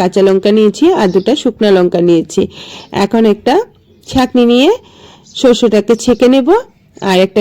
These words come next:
মিক্সার জারে আমি এই শস্য আর পোস্ত, কাজু, কাঁচা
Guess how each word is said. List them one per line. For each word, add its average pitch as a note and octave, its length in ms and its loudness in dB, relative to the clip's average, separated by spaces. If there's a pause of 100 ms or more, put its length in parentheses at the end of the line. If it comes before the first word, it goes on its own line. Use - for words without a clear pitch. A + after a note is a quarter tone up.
মিক্সার F#3+ 300 0 (100)
জারে F#3 260 2 (440)
আমি G3 180 2 (500)
এই G3 80 4 (100)
শস্য G#3+ 300 0 (300)
আর F3+ 100 0 (100)
পোস্ত, F#3+ 360 0 (300)
কাজু, G3 340 -2 (320)
কাঁচা G3+ 260 0